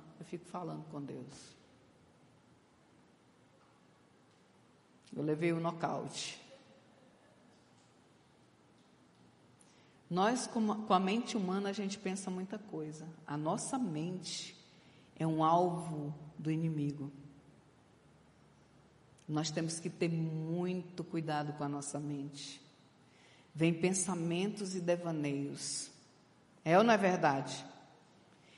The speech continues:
E é aqui, não é aqui que começa os problemas, não é no coração. O coração é um músculo.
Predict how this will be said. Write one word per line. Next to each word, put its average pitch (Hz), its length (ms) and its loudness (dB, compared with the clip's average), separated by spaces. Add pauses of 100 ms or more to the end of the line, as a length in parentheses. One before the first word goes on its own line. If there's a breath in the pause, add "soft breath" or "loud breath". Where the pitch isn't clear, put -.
(200 loud breath)
E 170 100 6
é 180 60 12
aqui, 262 840 2 (380)
não 202 180 6
é 294 120 8
aqui 294 280 2
que 254 140 2
começa 175 720 4 (140)
os 156 100 -6
problemas, 151 640 2
não 170 100 2
é 233 60 8
no 330 120 2
coração. 147 760 2 (360 loud breath)
O - 40 -20
coração 247 400 4
é 359 80 0
um 359 200 0
músculo. 240 600 2